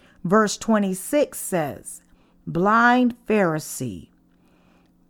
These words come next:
first cleanse the inside of the cup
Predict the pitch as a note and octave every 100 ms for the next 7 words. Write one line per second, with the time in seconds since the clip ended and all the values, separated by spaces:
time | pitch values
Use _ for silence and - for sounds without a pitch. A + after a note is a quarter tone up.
0 | _ - A#3+ C4+ C#4+ - - - - A#3+
1 | B3 C4+ A3+ G3 F#3+ - B3+ D4 D4 -
2 | G#3 D#3 D#3+ E3 - _ F3+ F3+ G3 -
3 | G3 F#3